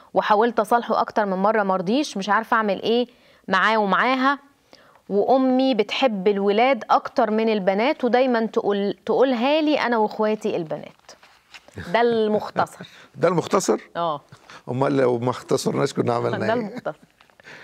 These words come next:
Speaker 2: الحاجة الأولى، الأخت دي شخصيتها قوية على فكرة،
Speaker 1: مم.
Speaker 2: اللي بعت الرسالة، وشخصيتها القوية دي نتيجة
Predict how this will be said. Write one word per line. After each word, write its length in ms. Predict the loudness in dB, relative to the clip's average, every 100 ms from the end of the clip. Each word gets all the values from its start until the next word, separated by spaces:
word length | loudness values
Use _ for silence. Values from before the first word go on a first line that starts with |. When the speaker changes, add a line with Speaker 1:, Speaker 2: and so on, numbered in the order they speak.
| -20 -20 -20 -20 -20 _ _ -8
Speaker 2:
الحاجة 360 | -6 -2 -2 0
الأولى، 680 | 0 0 0 0 0 -4 -6 -4
الأخت 400 | -2 -2 -2 -4
دي 400 | -2 -2 -2 -4
شخصيتها 480 | -8 -4 -2 -2 -4
قوية 380 | -4 -2 0
على 140 | -2 -6
فكرة، 360 | -8 -12 -12 -12
Speaker 1:
مم. 220 | -12 -12 -10
Speaker 2:
اللي 120 | -8 -4
بعت 240 | -4 -2
الرسالة، 560 | -4 -4 0 0 0 -4 _ _ -20 -20 -20 -20 -20 -20 -20 -20 _
وشخصيتها 680 | -6 -4 -4 0 0 0 -2
القوية 520 | -4 -2 0 2 0
دي 200 | 0 -2
نتيجة 720 | -2 -4 -6 -6 -4 -2 -2